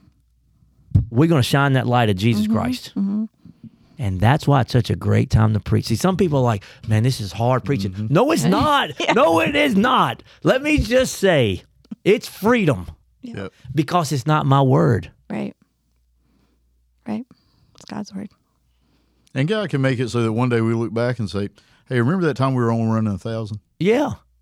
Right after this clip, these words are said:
Speaker 3: You know.
Speaker 1: I, I don't, I, I'm, I'm sort of ashamed that I'm only asked for a thousand.
Speaker 3: Gotta start somewhere.
Speaker 1: Yeah.
Speaker 3: That's, yeah.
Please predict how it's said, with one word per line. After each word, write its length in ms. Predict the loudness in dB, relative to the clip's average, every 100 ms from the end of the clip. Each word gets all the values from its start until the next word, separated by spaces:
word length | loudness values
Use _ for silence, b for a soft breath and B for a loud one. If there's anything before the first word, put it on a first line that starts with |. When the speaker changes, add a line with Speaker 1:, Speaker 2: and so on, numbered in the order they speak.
| -8
Speaker 3:
You 120 | -4
know. 120 | -2
Speaker 1:
I, 180 | -2 0
I 20 |
don't, 240 | -2 -2 -2
I, 380 | -2 -2 0 -2
I'm, 60 | 0
I'm 240 | -2 -4
sort 260 | -4 -2 2
of 60 |
ashamed 340 | 2 0 0 2
that 80 | 2
I'm 120 | 2
only 180 | 2 2
asked 160 | 2
for 100 | 2
a 40 | 0
thousand. 580 | 0 0 -2 -4 -8 -14 -6
Speaker 3:
Gotta 160 | -6
start 260 | -4 -6 -8
somewhere. 360 | -8 -8 -8 -12 _ _
Speaker 1:
Yeah. 280 | -2 0 0
Speaker 3:
That's, 220 | -4 -12 -16
yeah. 220 | -14 -14